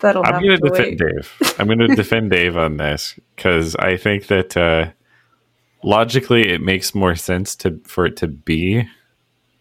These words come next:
Speaker 2: a void of some sort, or at least, like, a uniform space, right? It's not like the Pokeball's like, Hey, now that I've caught a Pikachu, we're gonna, like,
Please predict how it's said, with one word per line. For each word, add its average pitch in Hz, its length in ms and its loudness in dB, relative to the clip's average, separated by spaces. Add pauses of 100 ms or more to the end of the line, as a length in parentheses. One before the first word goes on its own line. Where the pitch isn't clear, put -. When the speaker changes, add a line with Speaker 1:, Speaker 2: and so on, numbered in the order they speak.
(420)
Speaker 2:
a 110 120 2
void 117 540 2 (200)
of 123 160 -2
some 131 220 -2
sort, 147 460 0 (220)
or 120 180 2
at 127 120 4
least, 143 280 0
like, 101 500 0 (260)
a 104 80 0
uniform 101 640 0
space, 80 600 -6
right? 85 300 -2 (100)
It's - 160 -6
not 117 120 0
like 107 140 -2
the 98 100 -2
Pokeball's 85 600 0
like, 82 180 2
Hey, 87 360 0
now 95 200 0
that 98 100 0
I've 98 140 -2
caught 92 400 -4 (420)
a 95 60 -2
Pikachu, 78 760 -6 (640)
we're 87 100 0
gonna, 87 180 2
like, 80 520 -2